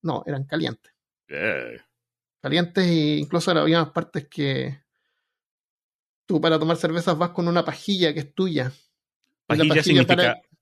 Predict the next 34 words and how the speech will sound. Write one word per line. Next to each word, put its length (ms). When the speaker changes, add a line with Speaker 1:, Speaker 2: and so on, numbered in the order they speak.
Speaker 2:
popote 580
Speaker 1:
un 80
Speaker 2:
o 100
pitillo 380
Speaker 1:
popote, 120
Speaker 2:
para 180
los 140
Speaker 1:
claro. 140
Speaker 2:
otros. 380
Speaker 1:
Para 280
que 220
te 1160
filtre 560
las 480
cosas 340
que 140
hay 80
en 80
esa, 420
asquerosas 480
que 140
hay 80
en 80
ese 260
lugar. 160
Ugh. 160
Speaker 2:
Sí, 80
Armando 300
no 100
toma 180
cervezas. 520
Él 140
es 160
anti-cerveza. 760